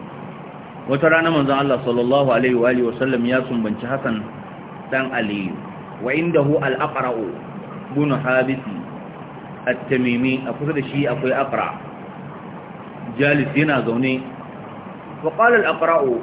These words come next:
sai Aqra'u yace, "Inna li asharatan min al-walad." Ni ina da yara. Yara goma. "Ma qabbaltu minhum ahadan." Ai, ko guda ban taɓa sumbantar shi ba.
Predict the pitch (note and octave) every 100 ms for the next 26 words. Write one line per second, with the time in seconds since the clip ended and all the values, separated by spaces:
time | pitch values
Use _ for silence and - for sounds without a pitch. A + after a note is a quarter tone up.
0 | - D#3 F3 F3 D3 D3+ D3 C#3 C#3 C3+
1 | B2+ E3 E3 D3+ C#3 C#3+ C#3+ D3+ D3 C3+
2 | C3+ B2+ C3 A#2+ A2 A2 G#2 - - -
3 | - - - - - - - - - -
4 | E3+ G3 G3+ G3 F#3+ F#3+ - - - -
5 | - - F#3 F#3+ D#3+ C3+ B2+ C3+ C3 A2
6 | F#2 F2 - - - - - - - -
7 | - - - - - - - C#3 D#3 B2+
8 | B2 D3 E3+ C3+ F#2+ - - - - -
9 | - - - - C3 D3 D3 A#2 C3+ C3
10 | B2+ B2 A#2+ A2+ A2 A#2 G#2+ F#2 - -
11 | - - - C3 C3 F3+ F#3 F#3 C3+ B2
12 | A#2 A#2+ A2 G#2 G#2 G#2+ G2 F2+ F2